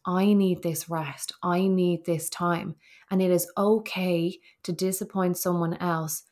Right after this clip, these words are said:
to put yourself first when you need it. So that is the first thing I always say to people. It's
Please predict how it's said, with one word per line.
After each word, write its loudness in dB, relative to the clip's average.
to 0
put -2
yourself 0
first -6
when -2
you -2
need -2
it. -8
So 4
that 2
is -2
the -4
first -2
thing -2
I -2
always 2
say -2
to -12
people. -6
It's -2